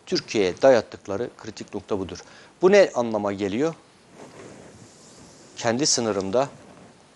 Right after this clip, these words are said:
kendi topraklarımı da içine alan bir terör devletini tanımak demektir. Ve Türkiye'yi, Türkiye'ye dayattıkları budur. Ve biz bunun için diyoruz, istiklal harbi veriyoruz.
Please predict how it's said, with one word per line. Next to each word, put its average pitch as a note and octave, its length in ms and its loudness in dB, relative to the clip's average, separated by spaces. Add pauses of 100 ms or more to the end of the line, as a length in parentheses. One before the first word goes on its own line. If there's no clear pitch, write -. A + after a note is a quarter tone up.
kendi A#2 300 -2
topraklarımı A2+ 720 0
da A2+ 40 -4
içine G#2+ 300 -4
alan G#2 320 2 (720)
bir B2 100 -4
terör A#2 440 0
devletini G2 400 -4
tanımak F#2+ 480 -6
demektir. - 520 -16 (1300)
Ve C#3+ 60 2
Türkiye'yi, A#2 520 -2 (360)
Türkiye'ye A2 400 2
dayattıkları A2 600 2
budur. F3+ 320 -2 (340)
Ve C3 120 0
biz E3+ 200 0
bunun D#3 220 0
için A#2+ 280 -4
diyoruz, G2 300 -4 (640)
istiklal - 640 -2 (420)
harbi F2+ 340 -10
veriyoruz. D#2+ 680 -10